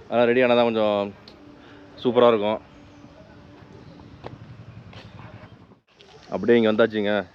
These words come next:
அது கொ-, அங்க பார்த்தோம்ல குளம், அங்க காணு தேடிட்டு இருந்தோம்.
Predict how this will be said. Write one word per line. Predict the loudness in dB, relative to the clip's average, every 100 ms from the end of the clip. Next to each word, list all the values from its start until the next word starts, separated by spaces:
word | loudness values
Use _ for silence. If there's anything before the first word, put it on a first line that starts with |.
| -20 _ -20 -20 -10
அது | -6 -2 -2 -2
கொ-, | -6 -10 _ -20 -14 -6
அங்க | 0 0
பார்த்தோம்ல | 0 2 2 0 -6 -20 -20 _ _ -20 -20 _ -2
குளம், | 2 2
அங்க | 2 0
காணு | 0 -2
தேடிட்டு | -6 -6
இருந்தோம். | -4 -2